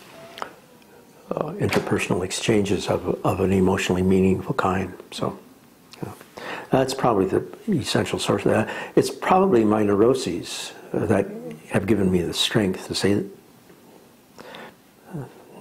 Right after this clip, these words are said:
the hell with y'all, uh, you know, I'm gonna do my own work."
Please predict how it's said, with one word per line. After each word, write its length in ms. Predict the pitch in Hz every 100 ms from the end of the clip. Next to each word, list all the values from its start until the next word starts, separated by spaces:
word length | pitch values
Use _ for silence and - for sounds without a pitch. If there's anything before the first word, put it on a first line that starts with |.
| - - - - -
the 80 |
hell 120 | 107 135
with 140 | 95
y'all, 320 | - - - - - -
uh, 240 | - 110 -
you 60 | 92
know, 160 | 98
I'm 100 | 123 -
gonna 180 | 107
do 100 | 101
my 160 | 110 104
own 240 | 101 104
work." 220 | 113 95